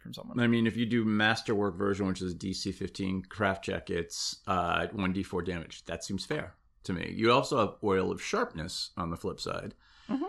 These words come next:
Speaker 2: which is a twenty-four hour, uh, crafting time, which, you know, is a decent amount.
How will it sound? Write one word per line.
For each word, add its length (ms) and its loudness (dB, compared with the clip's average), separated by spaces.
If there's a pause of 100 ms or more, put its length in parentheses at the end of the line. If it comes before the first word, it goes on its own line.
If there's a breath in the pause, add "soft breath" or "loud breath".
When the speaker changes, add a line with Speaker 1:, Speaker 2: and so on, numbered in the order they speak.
(120)
Speaker 2:
which 260 2
is 500 6
a 60 -2
twenty-four 560 4
hour, 520 6
uh, 300 2
crafting 400 0
time, 320 -2
which, 320 -8 (100)
you 120 -4
know, 180 -4 (340)
is 300 -4 (420)
a 60 -4
decent 320 -2
amount. 280 0